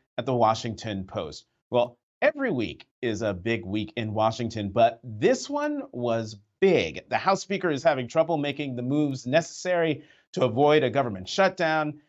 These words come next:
Meanwhile, the Ukrainian president, um, Volo-, Volodymyr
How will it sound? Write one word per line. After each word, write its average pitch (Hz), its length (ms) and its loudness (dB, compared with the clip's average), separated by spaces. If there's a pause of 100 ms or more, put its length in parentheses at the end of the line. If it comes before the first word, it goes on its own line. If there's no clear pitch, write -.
(100)
Meanwhile, 143 520 2
the 127 100 -4
Ukrainian 175 640 -2
president, 147 600 2 (500)
um, 113 460 6 (120)
Volo-, 135 340 2
Volodymyr 147 600 0